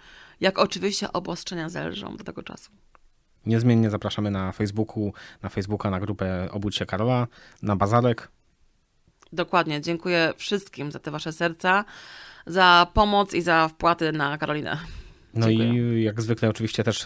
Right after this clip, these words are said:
Speaker 2: serdecznie pozdrawiamy wspaniałą, y, y, całą grupę Karola Obudź się, która jest, y, w, jak rodzina <laughs> dla Karoliny. No i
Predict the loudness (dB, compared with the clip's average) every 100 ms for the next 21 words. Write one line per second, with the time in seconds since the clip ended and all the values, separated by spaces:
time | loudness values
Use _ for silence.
0 | -2 0 -2 -2 -2 -2 0 0 -2 2
1 | 4 4 4 0 -4 -14 -20 -20 -10 -6
2 | -4 -4 -6 -10 -10 -10 -10 -4 0 2
3 | 2 0 2 0 0 0 2 2 0 -4
4 | 0 0 2 2 2 2 0 -2 -4 -2
5 | 0 -2 -6 -4 -2 -2 -4 -8 -8 -6
6 | -4 -6 -12 0 4 8 10 10 10 8
7 | 2 -6 -12 -8 -8 -10 -20 -20 -12 -8
8 | 0 4 4 6 6 6 4 2 -10 -2
9 | 4 4 4